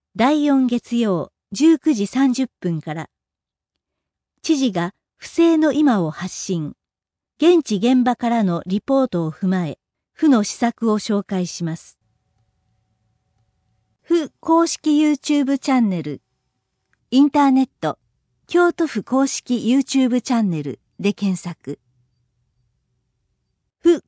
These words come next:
広報課Facebook。インターネット、京都府広報課Facebook公式アカウントで検索。府広報課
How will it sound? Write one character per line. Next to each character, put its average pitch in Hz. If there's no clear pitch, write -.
広 269
報 247
課 214
Facebook。 220
イ 262
ン 269
タ 269
ー -
ネ 247
ッ 247
ト、 156
京 339
都 349
府 190
広 254
報 220
課 -
Facebook 277
公 269
式 -
ア 220
カ 254
ウ 220
ン 180
ト -
で 180
検 175
索。 -
府 294
広 247
報 220
課 -